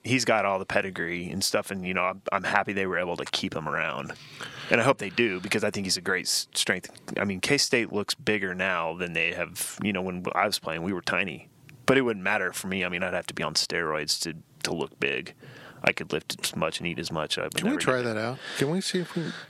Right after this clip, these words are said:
Speaker 2: put you on
Speaker 1: No.
Speaker 2: steroids?
Speaker 1: I mean, I may get on steroids when I have surgery or something. Who knows? But <laughs>
Speaker 2: Just get ripped. I, I went on steroids and, and got fat. But they weren't the right kind of steroids. So.
Speaker 1: Oh, jeez.
Speaker 2: <laughs>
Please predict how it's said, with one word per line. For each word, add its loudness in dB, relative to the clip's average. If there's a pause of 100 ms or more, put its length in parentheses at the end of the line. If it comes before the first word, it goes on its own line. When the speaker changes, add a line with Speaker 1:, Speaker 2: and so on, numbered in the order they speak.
Speaker 2:
put 2
you 4
on 4
Speaker 1:
No. 0
Speaker 2:
steroids? -2
Speaker 1:
I 0
mean, -2
I -2
may 0
get 0
on -2
steroids -4
when 0
I -2
have -2
surgery -2
or -6
something. -4
Who -4
knows? -4
But -4 (120)
<laughs> -14
Speaker 2:
Just 0
get 0
ripped. -4 (540)
I, 6
I 4
went 4
on 2
steroids 0
and, -4
and -2
got -2
fat. -2 (1700)
But 2
they 0
weren't 2
the 2
right 2
kind -2
of -2
steroids. -2 (340)
So. -2
Speaker 1:
Oh, -12
jeez. -10 (520)
Speaker 2:
<laughs> 6